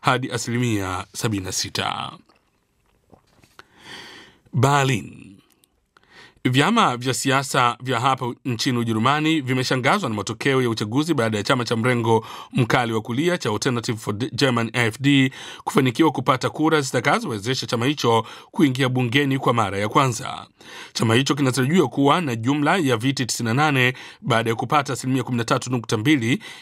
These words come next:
ya kura katika uchaguzi uliofanyika hapo jana. Chama cha A F D, maarufu kama chama mbadala kwa Ujerumani, kilianzishwa mnamo mwaka elfu mbili na kumi na tatu.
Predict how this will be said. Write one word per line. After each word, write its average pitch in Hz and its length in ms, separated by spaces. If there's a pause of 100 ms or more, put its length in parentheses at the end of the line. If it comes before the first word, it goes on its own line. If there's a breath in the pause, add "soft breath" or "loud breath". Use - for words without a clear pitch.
ya 127 180
kura 147 340
katika 131 240
uchaguzi 143 360
uliofanyika 110 420
hapo 107 180
jana. 92 520 (540 loud breath)
Chama 117 280
cha - 160
A 127 60
F 123 180
D, 147 200
maarufu 117 380
kama 113 240
chama 113 280
mbadala 127 420
kwa 117 140
Ujerumani, 143 640 (280 loud breath)
kilianzishwa 147 580
mnamo 107 240
mwaka 123 400
elfu 156 300
mbili 127 500
na 117 120
kumi 110 160
na 101 80
tatu. - 520